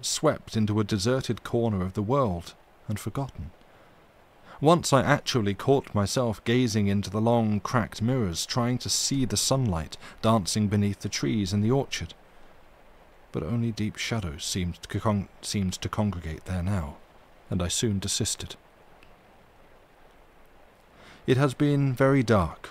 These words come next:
all day, with no wind stirring. The fogs have begun. I had to use a reading lamp all this morning. There was no cart to be heard today. I actually missed it.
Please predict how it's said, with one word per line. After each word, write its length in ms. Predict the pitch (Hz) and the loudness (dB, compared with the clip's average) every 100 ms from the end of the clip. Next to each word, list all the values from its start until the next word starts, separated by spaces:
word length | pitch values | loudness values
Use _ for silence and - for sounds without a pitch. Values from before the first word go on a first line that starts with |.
| - | -10
all 180 | - 104 | -2 -2
day, 360 | 101 98 76 76 | 0 0 -2 -6
with 140 | 101 | -2
no 260 | 101 104 110 | 2 4 2
wind 500 | 117 107 98 76 73 | 2 2 2 0 -2
stirring. 600 | - - 92 85 78 80 - - - - - - - | -2 0 0 -2 -6 -14 -18 -20 -20 -20 -20 -20 -8
The 80 | 107 | -6
fogs 640 | - 110 92 - - - - | 0 0 0 -4 -6 -8 -8
have 160 | 104 92 | -8 -6
begun. 440 | 90 85 78 76 - - - - - - _ - - - - - - - | -4 -2 -2 -4 -10 -20 -20 -20 -20 -20 _ -20 -20 -20 -20 -20 -10 -4
I 60 | |
had 240 | 95 117 - | 0 0 0
to 80 | 143 | 0
use 260 | 117 107 | 2 2
a 60 | 107 | 2
reading 320 | 123 117 90 | 2 4 2
lamp 300 | 82 76 87 | -2 -4 -4
all 100 | 98 | -2
this 220 | 95 - | -2 0
morning. 320 | 107 92 73 - - - - - - - - - | 0 0 -4 -10 -18 -20 -20 -20 -20 -20 -8 4
There 120 | 139 | 6
was 100 | 139 | 6
no 160 | 143 143 | 6 4
cart 380 | 131 127 90 | 4 4 2
to 220 | - - 92 | -4 -6 -2
be 120 | 95 | 0
heard 280 | 117 131 95 | 2 2 0
today. 480 | - 78 78 76 - - - - - - - | -4 -4 -4 -8 -14 -20 -20 -20 -20 -16 -6
I 80 | 110 | -4
actually 400 | 151 - 151 170 | -2 -2 0 0
missed 260 | 196 | 0
it. 80 | - | -4